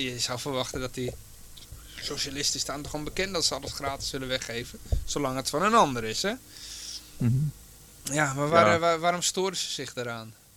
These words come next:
Speaker 2: Om hun eigen industrie te beschermen, hè? Eh,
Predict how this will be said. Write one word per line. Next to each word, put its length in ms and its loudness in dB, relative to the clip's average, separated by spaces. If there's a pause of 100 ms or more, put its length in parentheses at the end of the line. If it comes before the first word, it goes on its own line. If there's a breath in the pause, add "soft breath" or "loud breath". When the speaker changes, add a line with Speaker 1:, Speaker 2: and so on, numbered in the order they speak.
Speaker 2:
Om 160 4
hun 140 0
eigen 320 4
industrie 540 0
te 120 -2
beschermen, 680 0
hè? 200 2
Eh, 560 0